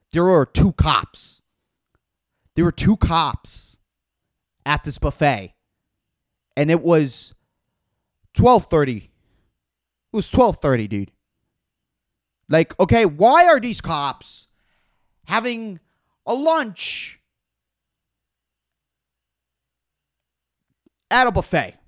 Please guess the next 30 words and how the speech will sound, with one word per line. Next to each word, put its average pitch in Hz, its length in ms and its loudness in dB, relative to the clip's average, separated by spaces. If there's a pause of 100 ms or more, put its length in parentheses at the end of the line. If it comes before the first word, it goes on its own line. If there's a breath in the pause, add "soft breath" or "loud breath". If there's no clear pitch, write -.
(160)
What, 208 200 -2
is 175 120 -6
your 175 80 -6
shift 196 300 -4
over? 233 420 2
Are 180 100 0
you 196 120 -4
going 196 280 -2
home 233 420 0 (260)
after 226 420 0
this 233 180 -6
buffet? 240 400 0
I 220 160 4
hope 285 220 6
so. 220 380 2 (560)
I 220 120 2
hope 254 240 4
so. 196 280 4
I 190 80 -2
mean, 254 200 -2
you 330 160 -6
can't 262 320 2
really 175 720 2 (680)
uphold - 1400 0
the 196 100 0
law 151 760 -2 (520)
when 165 160 2
you 160 120 0
have 165 240 0
heartburn. 202 880 2